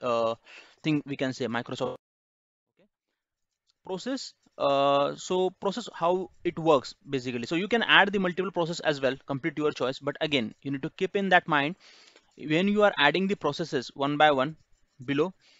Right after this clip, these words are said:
your end should be down of that, because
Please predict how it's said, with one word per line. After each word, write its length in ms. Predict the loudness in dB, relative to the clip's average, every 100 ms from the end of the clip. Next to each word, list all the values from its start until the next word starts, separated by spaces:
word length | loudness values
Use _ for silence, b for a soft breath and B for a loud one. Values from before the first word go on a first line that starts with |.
| b b b _ _
your 160 | -2 -2 0
end 260 | 2 2 2
should 180 | 0 -2
be 220 | -6 -8 _ _ _ _ 0
down 240 | 4 6 4
of 140 | 0
that, 160 | -6 -10 -20 _ _ _
because 240 | -2 -2